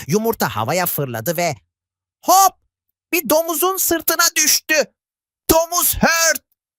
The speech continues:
diye homurdandı. Kuyruğunu salladı ve yumurta tekrar havalandı. Sonra pat! Tontiş'in kafasına düştü. Tontiş sevinçle yumurtasına sarıldı. Kaz hala gülüyor, domuz şaşkın, eşek de olan biteni anlamaya çalışıyor.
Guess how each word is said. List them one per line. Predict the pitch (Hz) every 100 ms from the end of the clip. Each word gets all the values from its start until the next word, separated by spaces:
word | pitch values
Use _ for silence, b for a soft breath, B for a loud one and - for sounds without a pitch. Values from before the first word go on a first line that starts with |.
| _ _ -
diye | 147
homurdandı. | 127 135 147 151 147 143 170 156 b -
Kuyruğunu | - 330 330 349 359
salladı | - 311 311 302 302
ve |
yumurta | 262 262 269 277
tekrar | 285 294 269
havalandı. | 233 262 254 254 240 294 285 - _ _ _ _ -
Sonra | - 453 403 302 - _ -
pat! | 403 349 - _ _ _ _ -
Tontiş'in | 415 370 320 359
kafasına | 294 285 277 277 269
düştü. | 226 - - 156 - _ _ _ _ -
Tontiş | 330 381 359 359
sevinçle | - 302 302 370 - 294 294 254 -
yumurtasına | 196 370 381 370 330 - 311 330
sarıldı. | - 294 294 277 285 240 _ _ _
Kaz | - 359 370 277
hala | 359 370 370 370
gülüyor, | 349 359 370 349 339
domuz | 339 359 359
şaşkın, | - 311 - - 370 - 240 302
eşek | 330 - 359 -
de | 349
olan | 311 330 330 302
biteni | 294 302 330
anlamaya | 330 330 330 330
çalışıyor. | 330 302 302 - 294 285